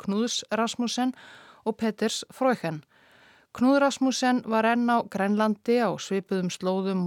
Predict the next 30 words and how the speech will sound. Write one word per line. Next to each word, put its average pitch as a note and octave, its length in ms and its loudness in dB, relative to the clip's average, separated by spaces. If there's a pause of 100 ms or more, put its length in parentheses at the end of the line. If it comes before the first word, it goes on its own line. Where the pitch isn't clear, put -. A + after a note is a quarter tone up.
og - 80 -10
Cook - 480 -4 (320)
og F#3+ 160 -6
svo C4 80 4
vildi C4+ 320 -2
til G#3 400 0
að D#3+ 240 -6
Dagmar G#3 640 2
var G#3 160 0
með G#3 320 0
bréf B3+ 560 -2
frá A3+ 240 -2
eiginmanninum. F3 640 0 (1120)
Gibbs - 400 -2
skildi C#4 480 0
ekki C#4 160 -2
dönsku A3 540 0 (100)
en G3 400 -2
danskur A3 400 0
blaðamaður A#3 680 2
sem G3 120 -2
var F3+ 240 -2
með G3 300 -4
þeim G3 180 0
í G3 160 -4
Löns A3+ 460 0 (100)
þýddi - 400 -4
brot G#3+ 320 -2
úr E3+ 160 -4
bréfinu. A#3+ 480 2